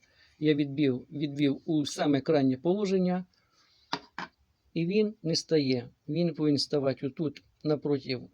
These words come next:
оцеї міточки, бачите, да? А фактично виходить у цей отвір ще далі за нього. Тобто не стає натягувач сюди.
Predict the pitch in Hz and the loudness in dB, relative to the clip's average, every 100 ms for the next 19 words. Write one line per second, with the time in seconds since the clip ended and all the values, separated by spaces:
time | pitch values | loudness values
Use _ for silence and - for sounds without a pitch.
0 | - 151 220 208 190 175 170 - - 143 | -12 -6 -2 -2 -2 -4 -6 -6 -6 -2
1 | 143 - - 135 139 165 170 _ _ _ | -2 -4 -8 -8 -4 -6 -8 _ _ _
2 | _ _ _ _ _ _ - 156 151 135 | _ _ _ _ _ _ -2 2 2 0
3 | 117 - _ _ 160 - 208 185 170 151 | -4 -14 _ _ -10 -6 -4 -4 -4 -6
4 | 147 - _ _ _ _ _ _ _ 139 | -8 -10 _ _ _ _ _ _ _ -6
5 | 139 139 147 139 131 135 127 143 135 175 | -4 -4 -4 -2 -2 -4 -6 -6 -2 -2
6 | 170 156 151 165 _ _ _ - - 147 | -2 -2 -2 -2 _ _ _ -12 -8 0
7 | 160 160 139 139 135 131 113 123 - _ | 4 4 2 2 2 0 -2 -10 -18 _
8 | _ _ - 147 - 147 143 143 - 160 | _ _ -10 -10 -6 -2 -2 -2 -4 -2
9 | 180 185 180 _ - _ _ 151 131 165 | -2 -4 -6 _ -20 _ _ -8 -4 -2
10 | 147 135 135 - - _ _ _ - - | -2 -2 -4 -6 -18 _ _ _ -20 -20
11 | - _ _ _ - - 151 131 127 | -20 _ _ _ -20 -10 -4 -4 -6